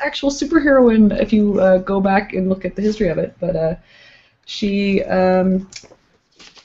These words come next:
yes, it was kind of one of those comics that was lost in time and then, um, was re-,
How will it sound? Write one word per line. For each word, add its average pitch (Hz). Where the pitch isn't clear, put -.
yes, 185
it 175
was 175
kind 208
of 214
one 214
of 196
those 185
comics 180
that -
was 170
lost 208
in 208
time 208
and 165
then, 165
um, -
was 165
re-, 196